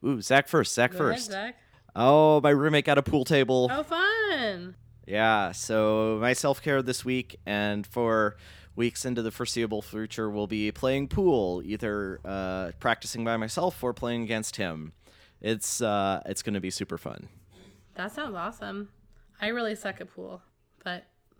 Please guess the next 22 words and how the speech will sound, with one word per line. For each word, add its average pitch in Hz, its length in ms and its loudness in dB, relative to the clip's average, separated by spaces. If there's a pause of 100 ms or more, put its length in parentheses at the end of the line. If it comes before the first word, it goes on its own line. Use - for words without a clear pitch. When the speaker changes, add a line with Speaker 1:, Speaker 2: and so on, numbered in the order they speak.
(220)
Speaker 2:
you 208 140 -10
can 269 100 -10
get 240 140 -8
really, 185 180 -8
really 175 140 -8
good 180 160 -8
at 190 140 -6
it, 220 180 -8
and 185 80 -10
then 185 100 -6
maybe 190 200 -8
you 196 80 -10
can 202 160 -10
do 196 120 -8
some 196 140 -12
of 180 60 -10
those 175 100 0
Speaker 1:
Yeah. 104 140 4
Speaker 2:
trick 85 120 -8
shots - 320 -6
and 226 140 -10
stuff. 247 360 -8